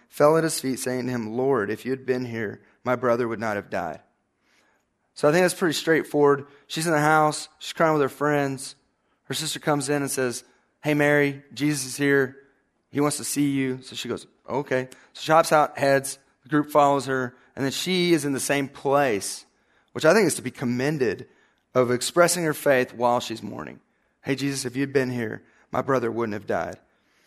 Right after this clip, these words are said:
So next we get to see how Jesus responds. Uh, when, and, and that's in thirty-three. He says, "When Jesus therefore saw her weeping, and the Jews who came with her also weeping,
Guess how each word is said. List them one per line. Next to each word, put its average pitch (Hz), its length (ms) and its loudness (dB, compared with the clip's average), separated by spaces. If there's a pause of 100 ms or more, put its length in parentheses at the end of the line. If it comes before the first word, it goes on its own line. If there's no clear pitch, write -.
(340)
So - 120 -6
next 185 180 6
we 185 80 0
get 185 120 2
to 165 80 0
see 147 400 4
how 135 140 4
Jesus 139 600 -2 (100)
responds. 110 800 -6 (500)
Uh, 123 200 2
when, 123 200 -2 (220)
and, 127 200 -2
and 135 140 -2
that's 139 200 4
in 131 80 -4
thirty-three. 131 500 2
He 123 160 -8
says, 131 280 2 (920)
"When 156 120 4
Jesus 220 380 4
therefore 170 460 6
saw 151 320 4
her 143 200 2
weeping, 120 580 -4 (400)
and 139 100 2
the 135 60 4
Jews 170 420 2
who 156 100 -6
came 131 300 0
with 147 220 4
her 104 260 -6
also 151 340 4
weeping, 107 520 -6